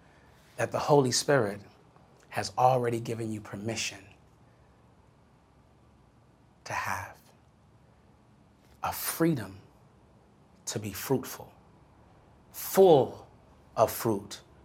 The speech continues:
because you have the Holy Spirit. Hear me on today. You have permission to be fruitful if you have the Holy Spirit. God bless you.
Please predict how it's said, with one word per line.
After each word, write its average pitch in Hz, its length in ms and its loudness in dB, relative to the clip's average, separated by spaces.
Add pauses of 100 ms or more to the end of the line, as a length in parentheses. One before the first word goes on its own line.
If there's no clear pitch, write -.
because 101 760 -2 (460)
you 107 100 -8
have 101 500 -6
the 101 80 -8
Holy 101 300 -10
Spirit. 98 380 -12 (580)
Hear 147 200 4
me 147 160 4
on 139 120 -2
today. 113 380 -10 (640)
You 127 80 0
have 117 280 -2
permission 104 580 -6 (500)
to - 120 -8
be 98 120 -8
fruitful - 560 -6 (720)
if - 160 -8
you 107 80 -8
have 98 480 -2 (640)
the 107 60 -8
Holy 98 300 -6
Spirit. 98 380 -8 (920)
God 113 200 2
bless - 300 -6
you. - 80 -18